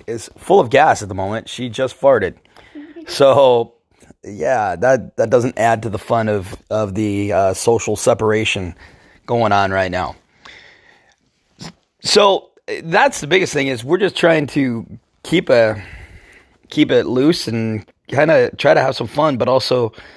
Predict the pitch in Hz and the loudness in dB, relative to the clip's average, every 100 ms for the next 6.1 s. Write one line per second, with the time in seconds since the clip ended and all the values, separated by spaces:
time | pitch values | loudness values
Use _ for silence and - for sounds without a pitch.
0 | - _ _ 135 127 - 127 123 135 139 | -20 _ _ -4 -2 0 2 2 2 0
1 | 123 117 - _ _ _ _ _ 127 127 | 0 -4 -10 _ _ _ _ _ -14 -12
2 | - - 143 143 160 147 135 127 131 117 | -12 -4 -2 2 4 4 2 2 0 2
3 | 131 127 - 139 131 139 117 120 131 123 | 0 0 -2 0 2 0 2 2 2 0
4 | 123 101 123 117 135 117 120 131 110 - | -2 -2 -2 0 0 0 2 2 0 -10
5 | - - 131 139 131 147 120 - 151 113 | -20 -4 0 2 2 0 0 0 0 0